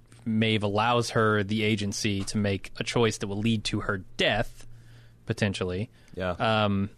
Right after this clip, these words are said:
Speaker 1: whereas Dolores does not allow that for Teddy.
Speaker 2: In fact, I think it's appropriate now to talk about, 'cause this is something that I got asked a lot in email and people were wrestling with online.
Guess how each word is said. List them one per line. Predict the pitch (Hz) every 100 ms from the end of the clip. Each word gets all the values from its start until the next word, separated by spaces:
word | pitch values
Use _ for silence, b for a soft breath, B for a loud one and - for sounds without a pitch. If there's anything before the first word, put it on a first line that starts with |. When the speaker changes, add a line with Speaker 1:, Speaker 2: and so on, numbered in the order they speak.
| - - -
Speaker 1:
whereas | 120 113 110 101 - - -
Dolores | 127 117 117 113
does | 123
not | 135
allow | 110 92
that | 92 90
for | -
Teddy. | 110 87 90 - - - -
Speaker 2:
In | 151
fact, | 208 196 -
I | 143
think | 175 269
it's | 160
appropriate | 113 135 113
now | 107 110
to | 98
talk | 104 95 95
about, | 87 87 87
'cause | 95 95
this | -
is | 98
something | - 92 95 90 87
that | 85
I | 82
got | 90 87
asked | 85 -
a | 87
lot | 82 80
in | 80
email | 87 85 85 80 78 78 76 -
and | 82 78
people | 92 85
were | 82 85
wrestling | 87 - 82
with | 82 80
online. | 80 78 87 85 80 78 78